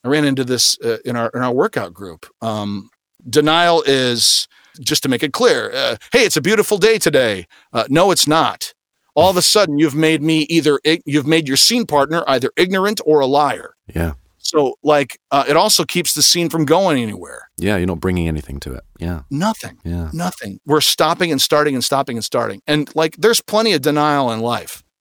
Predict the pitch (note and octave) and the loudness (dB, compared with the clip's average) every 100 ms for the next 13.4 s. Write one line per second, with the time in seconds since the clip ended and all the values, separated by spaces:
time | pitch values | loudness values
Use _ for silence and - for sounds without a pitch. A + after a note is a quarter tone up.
0 | _ - F3 D3+ D#3 - - E3+ D3+ A2+ | _ 0 0 2 -2 -2 -2 0 0 -2
1 | G2+ - - _ _ _ _ D#2+ D3 C#3 | -12 -14 -20 _ _ _ _ 0 2 2
2 | D3 C#3+ C3+ - D#3 E3+ E3+ C#3+ C#3+ - | 2 2 0 0 2 2 0 0 0 2
3 | C#3+ B2+ A#2+ - - _ _ _ - C#3+ | 2 2 -2 -6 -16 _ _ _ -6 -2
4 | C#3 A2+ A2+ _ _ _ _ - D3 F3 | -2 -2 -8 _ _ _ _ -4 0 0
5 | - D#3 - D3+ B2 A2 A2+ D3+ C#3 G#2+ | 0 0 2 2 0 0 0 0 0 -2
6 | - - - _ _ _ _ A#2+ A#2+ G#2+ | -2 -2 -6 _ _ _ _ -2 0 0
7 | C#3 D#3+ A3 D#3 F3 F3+ D#3+ B2+ D3 D#3+ | 2 2 4 2 2 2 0 2 2 2
8 | - C#3 B2 B2+ C3+ B2 B2+ B2 D#3+ F3+ | 0 -2 0 2 0 0 -4 -2 -2 -2
9 | C#3 C3+ C#3+ C#3 D#3 E3 D3+ F3 - _ | -4 -2 -2 0 -4 -6 -6 -6 -8 _
10 | _ _ - E3 G3+ F#3 G#3 G3 - - | _ _ -2 0 2 2 -2 -2 -8 -2
11 | C4+ B3+ - - _ _ A#2+ G2 E2+ D#2+ | -2 -2 -8 -16 _ _ -4 -4 -10 -16
12 | - - D3+ E3 F#3+ F#3 E3 - _ C3 | -20 -6 -2 0 0 2 0 -4 _ -8
13 | - D#3+ E3 | -4 -4 -4